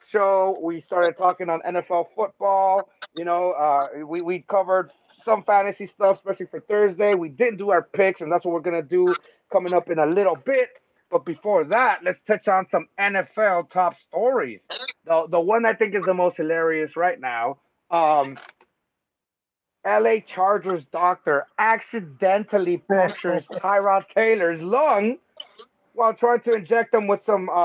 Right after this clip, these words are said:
Speaker 1: um, painkiller for a broken rib last Sunday's game. Talk to me, Rick Gene. What do you think?
Speaker 2: Well, what's funny is, uh, um, Anthony Lynn, the Chargers coach,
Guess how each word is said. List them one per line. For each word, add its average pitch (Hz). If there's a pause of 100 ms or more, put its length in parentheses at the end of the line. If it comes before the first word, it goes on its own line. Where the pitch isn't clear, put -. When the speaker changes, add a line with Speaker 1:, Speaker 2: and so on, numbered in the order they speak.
(160)
Speaker 1:
um, 151 (100)
painkiller 175 (240)
for 185
a 165
broken 190
rib 190
last 165
Sunday's 160
game. 123 (540)
Talk 262
to 202
me, 180
Rick 175
Gene. 208
What 247
do 247
you 220
think? 127 (1300)
Speaker 2:
Well, 233
what's 247
funny 285
is, 202
uh, 196
um, 185
Anthony 214
Lynn, 190
the 185
Chargers 190
coach, -